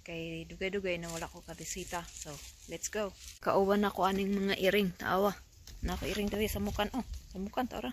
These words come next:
Sa mukan kaayo. Tara, oh. Sa mukan kay akong mga iring. Tara akong garden, guys, oh. Tawa akong okra, guys.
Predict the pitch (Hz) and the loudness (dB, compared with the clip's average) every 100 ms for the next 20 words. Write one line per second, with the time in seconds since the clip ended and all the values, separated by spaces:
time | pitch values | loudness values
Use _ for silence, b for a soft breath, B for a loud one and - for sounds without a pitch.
0 | - - 202 214 240 220 240 240 247 - | -8 -4 -4 0 0 2 0 2 0 -2
1 | - B B B B B 208 202 - 170 | -14 B B B B B -4 0 0 0
2 | 165 160 170 - - 196 214 226 220 208 | -4 -8 -14 -18 -10 -8 -4 -4 -2 -4
3 | 208 220 202 208 220 196 B B B B | -4 -4 -4 -4 -4 -4 B B B B
4 | - 196 208 220 208 196 202 196 185 185 | -2 2 2 6 6 6 4 6 6 6
5 | - 147 - - - - - - - B | 0 -4 -6 -12 -14 -12 -16 -20 -18 B
6 | B B B 175 190 185 - 185 190 - | B B B 2 6 6 6 0 -4 -6
7 | 175 170 185 165 - | -6 0 0 0 -4